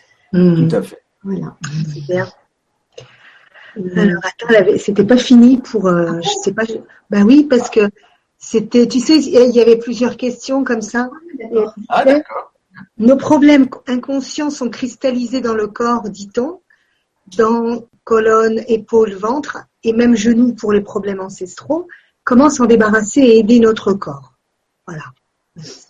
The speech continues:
Speaker 2: Oui. Ben déjà, euh, moi par expérience, je sais que ces, euh, ces énergies peuvent, peuvent être, euh, dans n'importe quelle partie du corps, euh, pas seulement celle-ci,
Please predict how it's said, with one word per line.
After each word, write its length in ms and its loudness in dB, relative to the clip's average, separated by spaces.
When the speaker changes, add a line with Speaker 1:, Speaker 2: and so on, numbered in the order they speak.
Speaker 2:
Oui. 100 -20
Ben 200 -2
déjà, 520 -2
euh, 280 -2
moi 340 -6
par 140 -6
expérience, 560 -6
je 120 -6
sais 220 -8
que 200 -4
ces, 600 0
euh, 540 0
ces 320 -4
énergies 400 0
peuvent, 280 -4
peuvent 280 -4
être, 300 -2
euh, 760 0
dans 180 -6
n'importe 360 -6
quelle 220 -6
partie 300 -10
du 160 -6
corps, 360 -4
euh, 140 -4
pas 180 -2
seulement 400 2
celle-ci, 600 -4